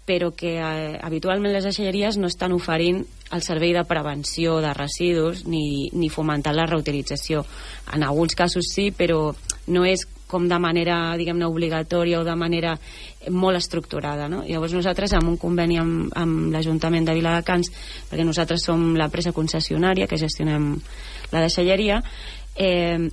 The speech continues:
vam impulsar el projecte Viladecans Repara, I dintre de, d'aquest projecte, a part d'ensenyar, fer tallers de, de reparació, ensenyar a reparar, en, eh, aprofitar els electrodomèstics, reparar-los i, i fer tota la reutilització, no?, que nosaltres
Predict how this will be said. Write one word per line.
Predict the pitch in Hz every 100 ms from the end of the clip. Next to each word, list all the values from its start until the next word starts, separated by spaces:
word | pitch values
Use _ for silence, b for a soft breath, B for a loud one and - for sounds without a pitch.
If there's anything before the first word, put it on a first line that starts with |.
| - -
vam | 170
impulsar | 175 180 180 180 170
el |
projecte | 175 170 160 175
Viladecans | 170 151 143 151 151
Repara, | 165 156 170 160 160 - B B - -
I | - 196 214 -
dintre | 180 185 196
de, | 190 185 180 175
d'aquest | 180 180
projecte, | 180 180 185 185 - 170 - - -
a | 156
part | 160 160
d'ensenyar, | 170 170 160 170 170 170 170 170
fer | - 170
tallers | 165 165 170 160
de, | 165 170
de | 170 170
reparació, | 165 160 160 165 175 170
ensenyar | 170 160 160 160
a | 160
reparar, | 156 170 175 175 165
en, | 160 -
eh, | 160 151 147 143 - -
aprofitar | 170 175 170 160 165
els | 165
electrodomèstics, | 170 165 170 165 170 175 165 151
reparar-los | 160 165 165 170 165 160 - B B B B
i, | 180 165 -
i | 180 165
fer | - 175 170 160
tota | 175 175
la | 165
reutilització, | 170 160 165 160 165 160 185 185 -
no?, | 180 -
que | - 160
nosaltres | 156 160 - 165 -